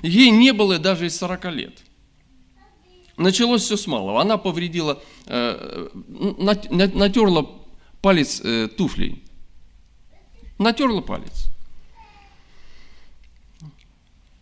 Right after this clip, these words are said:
Ранку не залечила, сидела дома, лечилась сама, обезболивала как-то. Не хотела обращаться к врачам.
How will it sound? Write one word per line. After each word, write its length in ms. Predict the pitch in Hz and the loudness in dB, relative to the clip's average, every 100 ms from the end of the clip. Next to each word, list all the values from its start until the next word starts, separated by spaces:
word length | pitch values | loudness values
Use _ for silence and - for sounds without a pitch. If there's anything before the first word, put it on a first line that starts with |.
| _ _ _ _ _ _ _ _ _ - | _ _ _ _ _ _ _ _ _ 0
Ранку 340 | 185 262 - | 4 4 4
не 100 | 190 | 2
залечила, 540 | 165 151 143 - 131 123 | 2 0 -2 -2 -2 -2
сидела 460 | - 180 254 220 | -4 0 2 2
дома, 440 | 131 135 123 117 120 | 2 0 0 -2 -6
лечилась 500 | - 156 - 220 139 | -8 -6 -4 -2 -4
сама, 340 | - 131 143 156 | -4 -4 -2 -2
обезболивала 760 | 123 147 127 170 196 170 147 | -2 -4 -6 -4 -4 -4 -8
как-то. 420 | 135 135 - - - - - - - - _ - _ - | -10 -12 -12 -16 -16 -20 -20 -20 -20 -20 _ -20 _ -4
Не 340 | 113 151 175 | 0 4 4
хотела 440 | 190 208 269 240 190 | 4 2 2 0 0
обращаться 640 | - 151 160 156 160 135 | -2 -4 -4 -6 -8 -10
к 60 | - | -10
врачам. 380 | 127 - - | -10 -10 -14